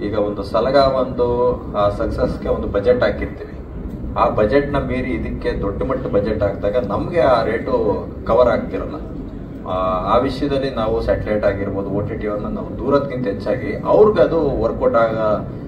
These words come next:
ಆ, ರೀತಿಲಿ ಅವ್ರು ಕೇಳಿರ್ತಾರೆ. ಯಾಕೆಂತಂದ್ರೆ ಈಗ ನಮ್ಗೆ ನಮ್ cinema ಎಷ್ಟು ದೊಡ್ಡದು, ಅವ್ರಿಗೆ ಅವ್ರ platform ಅಲ್ಲಿ ನಮ್ಗೆ ಈ rate, ಈ rate ಅಂತ ಕೇಳಿದಾಗ ನಾವು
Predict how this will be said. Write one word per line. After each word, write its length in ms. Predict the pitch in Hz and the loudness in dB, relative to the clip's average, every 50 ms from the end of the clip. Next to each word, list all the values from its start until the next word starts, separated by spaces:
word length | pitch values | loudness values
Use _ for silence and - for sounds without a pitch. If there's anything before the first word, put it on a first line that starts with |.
| - - - - - 98 | -10 -10 -10 -8 -4 0
ಆ, 180 | 98 98 101 101 | 2 2 2 2
ರೀತಿಲಿ 340 | 127 139 143 - 151 - - | 2 0 0 0 2 4 4
ಅವ್ರು 240 | - - - - - | 6 6 4 4 2
ಕೇಳಿರ್ತಾರೆ. 460 | - - 87 82 - - - - 85 | 0 -2 -2 -2 -2 -2 -2 -2 -2
ಯಾಕೆಂತಂದ್ರೆ 600 | 85 - - 110 107 - 110 110 107 107 107 107 | -2 -2 -4 -6 -4 -2 -2 -2 -2 -2 -4 -4
ಈಗ 100 | 107 - | -4 -4
ನಮ್ಗೆ 760 | - 104 104 - - 127 123 131 135 131 135 135 131 131 131 - - - - - - - - | -2 -2 -2 -2 -2 -2 0 4 6 8 8 8 8 6 2 -2 -6 -8 -8 -10 -8 -6 -4
ನಮ್ 180 | 104 117 143 147 | -2 -2 -2 -2
cinema 280 | - 151 143 143 139 | -2 -2 -2 0 0
ಎಷ್ಟು 260 | 127 120 - - 117 | 0 0 0 -2 -6
ದೊಡ್ಡದು, 240 | 113 113 113 - 131 | -4 -4 -2 0 2
ಅವ್ರಿಗೆ 300 | - - 123 120 - 101 | 4 4 4 4 4 2
ಅವ್ರ 140 | 104 113 107 107 | 2 2 0 0
platform 440 | 117 113 110 110 110 113 107 101 101 | 0 0 0 0 -2 -4 -4 -4 -4
ಅಲ್ಲಿ 140 | 104 - 101 | -6 -4 -4
ನಮ್ಗೆ 280 | 107 110 107 107 107 | -4 -4 -4 -4 -4
ಈ 320 | 110 - - - 127 135 127 | -6 -6 -8 -6 -6 -4 -2
rate, 260 | 117 117 113 113 107 | -2 -2 -2 -2 -2
ಈ 140 | 107 107 107 | -2 -2 0
rate 240 | 107 - - 104 101 | -2 -2 -2 -2 -4
ಅಂತ 140 | - - | -4 -4
ಕೇಳಿದಾಗ 640 | 101 98 - 101 101 98 98 101 - - - - - | -4 -4 -4 -2 -2 -2 -2 -2 -4 -4 -4 -6 -6
ನಾವು 340 | 104 104 104 - 165 156 | -4 -2 0 0 0 0